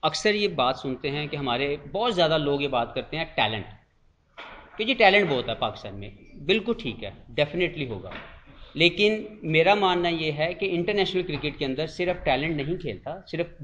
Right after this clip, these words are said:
बॉल और बैट का टैलेंट नहीं खेलता, वहाँ पे product खेलती है। Unfortunately, उस product के लिए जो दूसरे talents आपकी ज़रूरत होती हैं, हम उसके ऊपर काम नहीं कर रहे, और हमारा जो भी टैलेंट ऊपर आ रहा है वो सिर्फ बैटिंग और बॉलिंग की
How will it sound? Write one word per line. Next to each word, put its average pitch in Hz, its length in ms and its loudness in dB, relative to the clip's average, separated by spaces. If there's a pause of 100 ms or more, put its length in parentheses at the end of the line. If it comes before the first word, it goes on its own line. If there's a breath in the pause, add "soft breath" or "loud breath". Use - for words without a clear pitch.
(140)
बॉल 143 280 6
और 180 100 -4
बैट 135 260 0
का 151 100 2
टैलेंट 123 300 -4
नहीं 147 120 -6
खेलता, 123 320 -8 (120)
वहाँ 143 240 -2
पे 185 140 0
product 180 420 0
खेलती 104 280 -6
है। 87 60 -16 (800)
Unfortunately, 190 960 4 (380)
उस 202 160 2
product 190 420 6
के 220 80 4
लिए 220 180 6
जो 220 180 2
दूसरे 170 340 2
talents 185 440 4
आपकी 156 360 2
ज़रूरत 156 320 -2
होती 135 300 -4
हैं, 151 280 -2
हम 165 200 0
उसके 175 220 2
ऊपर 185 200 0
काम 120 220 0
नहीं 120 120 -2
कर 139 160 -2
रहे, 185 160 -10 (520)
और 165 100 8
हमारा 170 600 8
जो 196 200 4 (120)
भी 214 200 2
टैलेंट 208 380 6
ऊपर 196 240 2
आ 160 60 6
रहा 156 140 4
है 185 40 4
वो 196 80 0
सिर्फ 202 240 0 (120)
बैटिंग 151 340 4
और 214 120 4
बॉलिंग 170 340 4
की 196 180 -6